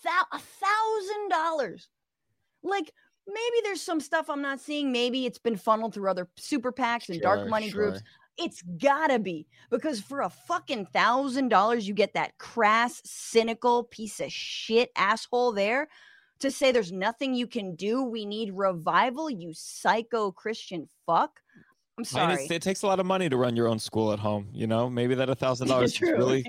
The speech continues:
Speaker 2: coming in handy.
Speaker 1: Thousand dollars. Um, and finally, of course, and John Marco, I know you have a, you talk about this a little bit in stand-up, but, uh, hey, Tim Burchett really, you know,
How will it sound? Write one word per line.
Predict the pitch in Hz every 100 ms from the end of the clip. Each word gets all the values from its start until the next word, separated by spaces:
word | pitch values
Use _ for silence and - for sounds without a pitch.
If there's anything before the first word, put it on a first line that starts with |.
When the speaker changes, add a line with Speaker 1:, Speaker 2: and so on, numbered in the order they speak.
| -
Speaker 2:
coming | 135 131 135
in | 123
handy. | 120 147 190
Speaker 1:
Thousand | - 202
dollars. | 196 185 170 - 254 294 - - - - -
Um, | 226 240 240
and | 277 294
finally, | 339 349 294 262
of | 240 202
course, | 233 220
and | 220
John | 208 196
Marco, | 196 190
I | 180
know | 190
you | 185
have | 180 165
a, | 160
you | - 180 175
talk | 170 165
about | 165 165
this | 170
a | 190
little | 277 381
bit | 226
in | 196 180
stand-up, | - 180 175 151 156
but, | 165 165
uh, | 165 165 160 -
hey, | - 427 508 180 175 _ _ -
Tim | 415 359
Burchett | 349 494 320 226 208
really, | 226 330 392 453
you | 320
know, | 349